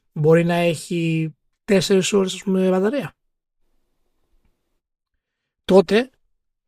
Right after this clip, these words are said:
αυτή θα είναι μια πρόταση η οποία θα έχει νόημα. Εάν βγει ένα φορητό της Sony, το οποίο θα μπορεί απλά να κάνει stream τα παιχνίδια σου, ε, και να μπορεί να κατεβάσεις μόνο ένα παιχνίδι, και η μπα-, η μπαταρία διαρκεί δύο ώρες,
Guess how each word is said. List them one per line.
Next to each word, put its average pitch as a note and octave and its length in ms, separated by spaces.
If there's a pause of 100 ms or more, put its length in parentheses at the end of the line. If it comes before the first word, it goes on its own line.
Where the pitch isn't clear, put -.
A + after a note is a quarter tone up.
(680)
αυτή G3+ 320
θα B3 100
είναι B3 100
μια A3+ 200
πρόταση F#3+ 380
η - 20
οποία B3+ 180
θα G#3 80
έχει A#3+ 180
νόημα. D#3 340 (1200)
Εάν G3+ 300
βγει A3+ 100
ένα C#4 140
φορητό A#3+ 240
της - 200
Sony, G3+ 260
το D3+ 100
οποίο A#3+ 220
θα G3+ 80
μπορεί G3+ 220
απλά A3 160
να A3+ 60
κάνει G#3+ 200 (140)
stream G3+ 340 (300)
τα - 120
παιχνίδια D#3+ 360
σου, - 260 (2000)
ε, F#3 280
και E3+ 100
να F3+ 80
μπορεί G3 120
να A#3 80
κατεβάσεις G#3 340
μόνο G#3 200
ένα G#3+ 160
παιχνίδι, D3+ 540 (1700)
και - 200
η - 20
μπα-, F3 280
η G#3 80
μπαταρία E3+ 300
διαρκεί G#3 260
δύο F#3 200
ώρες, D3+ 420